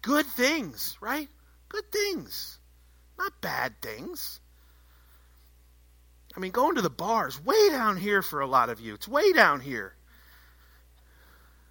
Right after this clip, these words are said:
That's a bad thing you need to get rid of.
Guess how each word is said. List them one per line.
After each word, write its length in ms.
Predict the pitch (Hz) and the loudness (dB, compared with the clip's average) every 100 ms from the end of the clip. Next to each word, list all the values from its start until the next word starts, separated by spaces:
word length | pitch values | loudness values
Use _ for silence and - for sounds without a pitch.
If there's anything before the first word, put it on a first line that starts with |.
| _ _ _ _ - - - - _ _ _ - _ _ _ _ - _ - | _ _ _ _ -20 -20 -20 -20 _ _ _ -20 _ _ _ _ -20 _ -18
That's 160 | - - | -6 -4
a 40 | |
bad 340 | 208 254 254 196 | 2 4 4 2
thing 180 | 240 | 0
you 60 | 208 | 2
need 120 | 196 | -2
to 60 | 165 | -2
get 140 | 151 | -4
rid 220 | 139 151 | 0 0
of. 200 | 120 90 | 0 -4